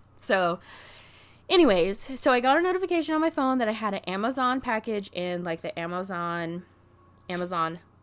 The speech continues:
hub that we have at our complex. And I told Alvaro, I was like, "Hey, I got something," because I was not expecting anything until Saturday. And so I was like, "Can you go get that?" And then he brought it in, and I was,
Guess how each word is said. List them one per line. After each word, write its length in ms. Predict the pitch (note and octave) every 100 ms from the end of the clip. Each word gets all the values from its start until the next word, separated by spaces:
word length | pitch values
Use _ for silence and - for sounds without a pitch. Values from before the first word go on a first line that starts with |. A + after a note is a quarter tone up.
| _ _
hub 480 | - G3+ D#3+ D#3+ G#3
that 120 | -
we 100 | -
have 380 | E3 D3 D3 F#3+ - - - -
at 80 | D#3+
our 80 | D#3+
complex. 640 | - D#3 D#3 D3+ F#3 - - - -
And 100 | -
I 60 | G3+
told 200 | B3 B3+
Alvaro, 280 | B3 C4 G3+
I 20 |
was 120 | F#3
like, 120 | G3
"Hey, 180 | G#3 C4
I 100 | G#3
got 260 | G3+ C4 -
something," 460 | E3 E3 - - -
because 420 | G#3+ A#3 G#3 G3 - -
I 100 | G3+
was 160 | A#3+
not 160 | A#3+ A#3+
expecting 400 | A#3 - G#3+ G#3
anything 360 | F#3+ F#3+ G3 F3+
until 200 | E3+ F3
Saturday. 600 | G3+ F3 D#3 C3+ A#2 - - - - _ -
And 560 | G3 F#3+ F3 E3+ E3+ -
so 960 | - - - F#3+ F#3+ F3+ F3+ F3 F3 - -
I 80 |
was 100 | F3+
like, 100 | F#3+
"Can 100 | G#3
you 80 | G#3+
go 100 | B3+
get 200 | A#3+ A#3+
that?" 320 | C4+ C#4 C#4 -
And 180 | G3
then 160 | G3 F3
he 200 | F3 G3
brought 240 | F3+ G3
it 100 | D#4
in, 240 | C4 G#3+ G#3+ - - _
and 100 | A3
I 40 |
was, 180 | C4 A#3